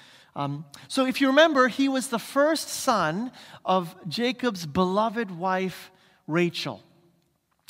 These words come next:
The first son of Rachel. And so he was loved by his father more than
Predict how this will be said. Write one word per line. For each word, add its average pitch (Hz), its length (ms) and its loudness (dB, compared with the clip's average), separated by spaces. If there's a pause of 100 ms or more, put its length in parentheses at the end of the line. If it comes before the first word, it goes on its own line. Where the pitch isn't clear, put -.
(120)
The 160 80 -6
first 202 420 -4
son 175 460 -2
of 156 340 -4 (340)
Rachel. 196 480 0
And 151 140 -4
so 240 340 2
he 226 220 -2
was 208 240 -2 (340)
loved 180 560 2
by 180 180 2
his 180 200 -2
father 202 640 -2
more 196 300 -2
than 190 160 -4